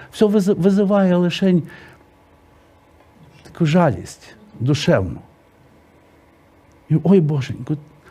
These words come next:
ти так страждав, ти так страждав». Зараз буде паска і ковбаска.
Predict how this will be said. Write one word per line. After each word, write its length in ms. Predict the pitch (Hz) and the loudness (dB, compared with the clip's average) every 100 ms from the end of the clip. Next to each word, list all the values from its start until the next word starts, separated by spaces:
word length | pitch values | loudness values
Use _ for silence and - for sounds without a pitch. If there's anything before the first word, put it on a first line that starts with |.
| - - | -8 -6
ти 80 | |
так 240 | - 185 - | 0 -2 -2
страждав, 680 | - 143 113 104 113 101 104 | -2 0 0 0 0 0 -2
ти 100 | 156 | -4
так 240 | 185 - | -2 -6
страждав». 720 | - 147 117 - 113 101 87 - _ _ - _ _ _ _ - - _ _ _ _ | -4 -2 -2 0 2 2 0 -10 _ _ -20 _ _ _ _ -20 -20 _ _ _ _
Зараз 240 | 139 135 117 | 0 2 2
буде 160 | 113 | 0
паска 360 | 107 165 - 135 | 0 -4 -4 -6
і 40 | |
ковбаска. 580 | - 107 87 - - | -4 -4 -4 -6 -10